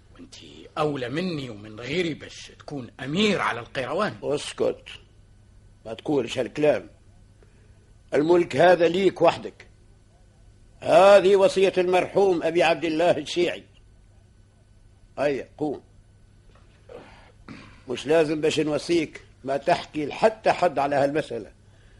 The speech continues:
Speaker 2: حتى مقابلتك مع الحسين الليلة ما يلزم يسمع بيها حتى حد.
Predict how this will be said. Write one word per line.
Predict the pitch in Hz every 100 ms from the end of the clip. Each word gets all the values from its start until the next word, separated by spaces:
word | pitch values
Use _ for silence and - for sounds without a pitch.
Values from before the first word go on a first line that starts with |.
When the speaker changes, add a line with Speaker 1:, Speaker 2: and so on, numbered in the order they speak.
| - - - -
Speaker 2:
حتى | 143 139 156 151 147 135 127 123
مقابلتك | 127 147 139 165 139 135 135
مع | 139
الحسين | 143 107 135 170 156
الليلة | 151 147 160 147 131 - _ - - - -
ما | 113 127
يلزم | 127 147 135 131 131 131 127 123
يسمع | 139 131 123
بيها | 117 139 123
حتى | - 180 - -
حد. | 127 117